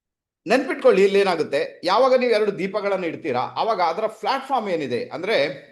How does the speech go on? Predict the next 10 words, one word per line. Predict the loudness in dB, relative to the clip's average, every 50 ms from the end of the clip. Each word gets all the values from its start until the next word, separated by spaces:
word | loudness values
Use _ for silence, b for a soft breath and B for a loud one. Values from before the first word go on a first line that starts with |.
| _ -8
ಆ, | -4 -2 0 0 0 -2
ನೀವು | -2 -4 -4 -2 -2
ಏನು | -2 -2 -2 -2 0
ದೇವ್ರ | 2 2 2 0
ಕೋಣೆ | -2 -6 -6
ಮಾಡ್ಕೊಂಡಿರ್ತೀರಾ, | -6 -8 -8 -8 -8 -6 -6 -6 -6 -6 -6 -4 -4 -4
ಪ್ಲಾಟ್‌ಫಾರ್ಮ್ | -4 -4 -4 -4 -4 -2 -4 -6 -6 -4 -6
ಏನಿದೆ | -6 -6 -4 -4
ಅಲ್ಲಿ | -4 -4 -6 -8 -10 -8
ಅಲ್ವಾ, | -4 -2 0